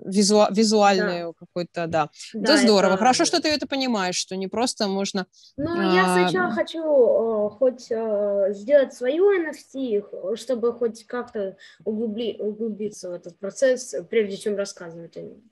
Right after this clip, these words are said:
Speaker 1: Все, все на себе проверить — это тоже классный
Speaker 2: Да.
Speaker 1: прием. Кстати, ну, запечатли это, в-, пиши
Speaker 2: Ну да,
Speaker 1: какие-то
Speaker 2: все равно.
Speaker 1: фрагменты, то есть все под запись, н-, чтобы это было,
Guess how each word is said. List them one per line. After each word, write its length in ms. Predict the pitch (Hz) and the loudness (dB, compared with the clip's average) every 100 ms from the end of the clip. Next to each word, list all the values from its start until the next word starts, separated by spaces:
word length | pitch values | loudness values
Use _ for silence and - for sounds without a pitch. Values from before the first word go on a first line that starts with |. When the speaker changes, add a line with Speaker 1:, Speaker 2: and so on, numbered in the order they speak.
| _ _ _ _ _ _ - - | _ _ _ _ _ _ -20 -6
Speaker 1:
Все, 300 | - 240 220 - | 0 4 4 2
все 200 | - 269 | 0 4
на 80 | 269 | 4
себе 280 | - 247 233 | 4 2 2
проверить — 480 | 220 214 247 277 - | 2 2 2 0 -2
это 140 | 208 | -6
тоже 280 | 202 208 190 | -4 -4 -4
классный 380 | 196 196 196 196 | -2 -2 0 -2
Speaker 2:
Да. 20 | |
Speaker 1:
прием. 420 | 196 202 277 440 | -2 2 4 4
Кстати, 720 | 427 - 254 240 247 233 214 214 | 0 2 4 2 -4 -4 -4 -4
ну, 580 | 214 220 233 208 165 160 _ _ _ _ - | -6 -6 -6 -8 -10 -16 _ _ _ _ -10
запечатли 600 | 190 214 226 247 349 392 | -4 -2 -2 2 4 4
это, 420 | 233 190 175 165 - | 4 2 2 0 -4
в-, 480 | - 151 185 - - | -14 -10 -10 -6 -2
пиши 540 | 269 277 - 311 196 - | 2 4 6 8 6 4
Speaker 2:
Ну 120 | 269 | 0
да, 120 | 196 202 | 0 2
Speaker 1:
какие-то 300 | 208 196 175 | 0 0 0
Speaker 2:
все 140 | - | 2
равно. 300 | 196 220 349 | 2 4 2
Speaker 1:
фрагменты, 60 | 311 | 2
то 80 | 214 | -2
есть 100 | - | 0
все 120 | 233 | 0
под 200 | 240 233 | 2 2
запись, 420 | 240 214 170 - | 0 -4 -8 -12
н-, 180 | 185 - | -12 -12
чтобы 300 | - 190 196 | -10 -4 -4
это 160 | 196 196 | -2 -2
было, 320 | 208 202 | -2 -2